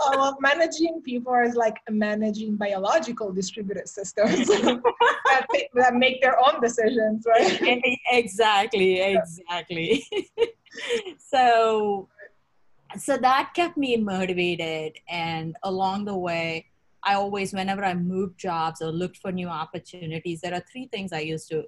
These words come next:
Speaker 2: look for. Uh, a really good manager, especially as you become a leader, it's so important for you to be philosophically aligned with leadership.
Speaker 1: What
Speaker 2: The
Speaker 1: does
Speaker 2: higher
Speaker 1: that, yeah, what does that mean? Tell me, like, a really good manager, like, how you evaluate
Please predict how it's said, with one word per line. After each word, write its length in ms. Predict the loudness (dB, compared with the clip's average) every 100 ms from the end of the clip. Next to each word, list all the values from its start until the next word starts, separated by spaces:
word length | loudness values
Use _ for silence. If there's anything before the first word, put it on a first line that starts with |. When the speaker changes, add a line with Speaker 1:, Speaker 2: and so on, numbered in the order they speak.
| -8
Speaker 2:
look 220 | -10 -10 _
for. 420 | -8 -6 -6 -8 _ _ _ _ _ _ _ -6
Uh, 200 | 0 0 0
a 80 | -6
really 360 | 0 0 2 -2
good 260 | -2 -4 -2
manager, 560 | -4 -4 -4 -6 -6
especially 640 | -8 -10 -12 -12 -10 -10 -6
as 280 | -6 -6 -6
you 100 | -6
become 340 | -8 -8 -6
a 40 | -4
leader, 440 | -4 -6 -6 -8 -10
it's 340 | -14 -16 -12
so 220 | -6 -4
important 580 | -4 -6 -8 -8 -6 -8
for 80 | -8
you 140 | -8
to 80 | -6
be 200 | -8 -10 -10
philosophically 1120 | -8 -8 -8 -8 -8 -10 -16 -12 -6 -6 -6 -8
aligned 500 | -6 -4 -4 -6 -6
with 100 | -10 -10
leadership. 420 | -16 -14 -14 -18 -20 _ _ _ -2
Speaker 1:
What 140 | -2
Speaker 2:
The 60 | 0
Speaker 1:
does 40 |
Speaker 2:
higher 120 | -2
Speaker 1:
that, 160 | -2 -4 _ -6
yeah, 180 | -2
what 160 | -2 -4
does 100 | -6
that 120 | -6 -4
mean? 140 | -4
Tell 160 | -2 -2
me, 140 | 0
like, 300 | -2 -4 -10 -6
a 80 | -4
really 260 | -2 -4
good 160 | -6 -6
manager, 560 | -4 -4 -8 -6 -6 -6
like, 140 | -10 -12 -16
how 260 | -2 0
you 280 | 0 0 -4
evaluate 880 | -2 -2 -4 -4 -6 -6 -8 -10 -14